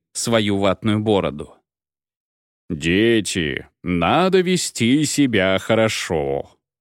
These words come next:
важно изрёк он наконец и, смягчив голос, ласково спросил:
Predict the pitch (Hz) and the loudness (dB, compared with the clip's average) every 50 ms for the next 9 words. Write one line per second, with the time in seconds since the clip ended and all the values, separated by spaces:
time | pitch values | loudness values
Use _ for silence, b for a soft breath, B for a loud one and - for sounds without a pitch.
0 | _ _ _ _ _ 104 101 104 98 92 85 92 95 95 90 92 92 90 85 - | _ _ _ _ _ -4 0 2 2 2 0 -2 -2 -2 0 0 -2 -2 -2 -2
1 | - 90 87 85 85 80 85 92 123 170 180 - - - _ _ _ _ - 214 | -4 -4 -2 -2 -2 -2 -2 0 0 0 -2 -2 -6 -12 _ _ _ _ -2 0
2 | 214 202 - - - - - 175 160 139 - - - 104 90 87 90 95 147 185 | 0 0 -2 -6 -8 -4 0 0 0 0 -2 -2 -2 -2 -2 -2 0 0 2 2
3 | 196 190 170 - - - _ _ 113 113 113 107 - - 120 110 107 104 - - | 2 2 0 -2 -6 -10 _ _ 0 0 0 0 0 -2 -2 -2 -2 -2 -2 -2
4 | 104 98 95 - - 67 65 62 - | -2 -2 -2 -4 -6 -6 -8 -8 -12